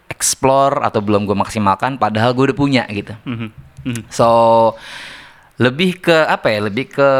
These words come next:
Speaker 1: ada sebuah keinginan ataupun ya, ya kita bisa bilang passion atau panggilan gitu dalam hati yang, yang lumayan kuat
Speaker 2: Mhm,
Speaker 1: untuk gue
Speaker 2: mhm.
Speaker 1: bisa akhirnya punya keberanian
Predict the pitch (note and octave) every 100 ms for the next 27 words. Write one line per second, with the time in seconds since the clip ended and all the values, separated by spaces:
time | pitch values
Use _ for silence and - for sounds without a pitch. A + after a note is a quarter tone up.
0 | C3 A#2+ B2+ A#2+ - A#2+ A#2 A#2 A2+ A2+
1 | A2 G#2+ G#2 - - - - - - _
2 | - A2+ A2 A2 A2 G#2+ G#2 G2 G#2 -
3 | G#2 G2+ - - F2+ G2+ G2+ - E2 -
4 | G#2 A#2 G2+ G2 F#2 F#2+ F#2 G2 - A2+
5 | A2 G#2+ F#2+ G2 - G#2 F#2+ G#2 G#2+ G#2+
6 | A2 G#2+ G2 G#2 G2+ G2+ G2 A2+ G#2 G2+
7 | G#2 - - - - G#2+ G#2+ A2+ A#2+ A#2+
8 | B2 C#3+ C#3 - - A#2 A2 G#2+ A#2 B2
9 | A2+ G#2 A#2+ G#2 - - A#2+ G#2+ A2 A2+
10 | C3 C3 - - - _ - A2+ A2 G#2
11 | A#2 A2+ G#2+ G#2+ A2 A2+ A#2+ A#2+